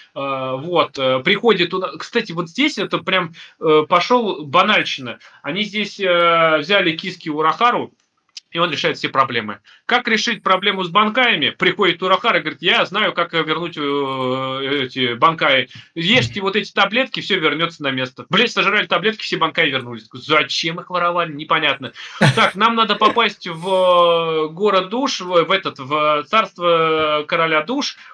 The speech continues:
Ой, вот приходит Киски и говорит: «А я знаю, как это сделать. У меня все готово, блядь. Еще что-то надо сделать». Приходит Киски и говорит:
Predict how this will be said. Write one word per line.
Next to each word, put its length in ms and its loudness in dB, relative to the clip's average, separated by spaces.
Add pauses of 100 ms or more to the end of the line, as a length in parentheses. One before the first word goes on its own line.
Ой, 180 4
вот 120 -4
приходит 360 -4
Киски 320 -6
и 20 -12
говорит: 220 -6
«А 80 -2
я 100 0
знаю, 240 -2
как 180 -6
это 140 -6
сделать. 500 -4
У 60 -10
меня 240 -2
все 160 -8
готово, 480 -4
блядь. 220 -18 (260)
Еще 220 0
что-то 200 -6
надо 220 2
сделать». 320 2
Приходит 380 -2
Киски 320 -4
и 20 -14
говорит: 300 -2